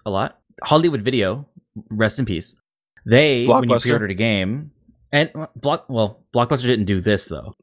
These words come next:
Speaker 1: Uh, what made me switch teams from Team Blockbuster to Team Hollywood Video was when you pre-ordered a game at Hollywood Video, uh, they would give you, like, a t-shirt of the game. So, like, I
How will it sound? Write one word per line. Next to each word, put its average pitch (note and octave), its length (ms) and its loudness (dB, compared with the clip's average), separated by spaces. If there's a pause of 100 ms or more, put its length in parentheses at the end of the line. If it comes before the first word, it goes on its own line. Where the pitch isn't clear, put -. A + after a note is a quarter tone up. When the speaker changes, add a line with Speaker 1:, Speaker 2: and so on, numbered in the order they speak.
(420)
Speaker 1:
Uh, G2+ 120 4
what C3+ 200 4
made E3 280 2
me B2+ 540 -6 (160)
switch - 340 -6
teams A2+ 300 -2
from G2 180 -4
Team A2+ 220 0
Blockbuster G#2+ 540 0
to F2+ 60 -6
Team G2+ 200 -2
Hollywood F#2+ 300 0
Video - 380 -6 (460)
was A#2+ 220 4
when A#2 100 -2
you A#2 60 -2
pre-ordered C#3+ 400 -2
a A2 60 -2
game A2+ 360 0
at F#2 80 -8
Hollywood A2 340 -2
Video, F#2+ 480 -2 (220)
uh, G2 380 0
they F#2 160 -2
would G2+ 160 -2
give G2+ 200 0
you, G2 260 0
like, F#2 160 -4
a F2+ 40 -6
t-shirt F2 460 -8 (560)
of G#2+ 120 4
the G#2 80 0
game. F#2 380 -2 (440)
So, B2+ 160 2
like, G#2+ 240 2
I A#2 160 2